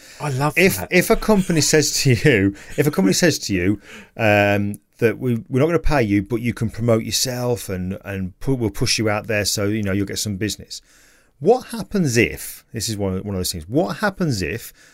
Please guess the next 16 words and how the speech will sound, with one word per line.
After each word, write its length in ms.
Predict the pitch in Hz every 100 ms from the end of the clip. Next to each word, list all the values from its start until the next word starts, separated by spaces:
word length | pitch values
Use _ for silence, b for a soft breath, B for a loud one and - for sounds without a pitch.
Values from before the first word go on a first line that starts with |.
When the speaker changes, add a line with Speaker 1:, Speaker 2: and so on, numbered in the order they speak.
| b -
Speaker 2:
the 80 |
company 460 | - 151 175 220 220
doesn't 320 | 214 190 -
pay 260 | - 156 120
you 480 | 92 80 76 147 - _ _
because 240 | 113 110
they're 160 | 127 123
saying 260 | - 110 107
you 40 |
can 160 | 98 98
promote 260 | 117 101
yourself 460 | 98 - 98 98 -
and 100 | 87
what 60 | 85
have 120 |
you? 100 | 78